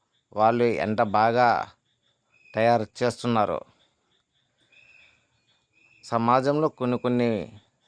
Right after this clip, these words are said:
అంతరించిపోవడానికి చాలా కారణాలు ఉన్నాయి. ఇలాంటి అరుదైన బొమ్మలు ప్రస్తుతం మనకైతే దొరకటం లేదు.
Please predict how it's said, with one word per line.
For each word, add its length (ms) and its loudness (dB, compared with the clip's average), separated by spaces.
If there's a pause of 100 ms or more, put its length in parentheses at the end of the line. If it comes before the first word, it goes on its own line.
(1000)
అంతరించిపోవడానికి 1120 -2 (1600)
చాలా 300 2
కారణాలు 460 2
ఉన్నాయి. 300 -8 (1500)
ఇలాంటి 440 0 (1500)
అరుదైన 500 2 (1700)
బొమ్మలు 400 2
ప్రస్తుతం 540 -6 (440)
మనకైతే 500 -2 (320)
దొరకటం 520 -2
లేదు. 220 -2